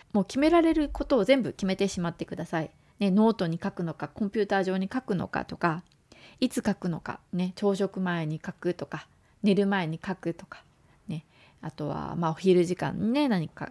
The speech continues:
ね、文章を書くとか。で、それから、まあ、何を書くのか、どのくらい書くのか、どこで書くのかっていうこともね、すべて決められることは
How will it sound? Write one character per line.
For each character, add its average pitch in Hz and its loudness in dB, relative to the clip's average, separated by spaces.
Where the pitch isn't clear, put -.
ね、 160 -4
文 151 -6
章 147 -8
を - -12
書 170 -4
く 156 -2
と - -10
か。 - -14
で、 208 0
そ 240 2
れ 262 4
か 240 4
ら、 233 2
ま 170 -2
あ、 - -2
何 202 6
を 175 0
書 180 -6
く - -6
の 151 -2
か、 180 2
ど 175 -4
の 196 2
く 240 -2
ら 226 6
い 214 -2
書 220 2
く 180 -6
の 160 -2
か、 160 -4
ど 233 0
こ 170 6
で 185 4
書 156 -4
く - -8
の 156 -4
か 196 0
っ 202 -2
て 175 -6
い 165 0
う - -20
こ 214 -10
と 196 0
も 156 0
ね、 180 0
す - -6
べ 233 6
て 165 -6
決 - -6
め 185 -2
ら 185 2
れ 185 2
る 190 -4
こ 262 -2
と 349 4
は 226 6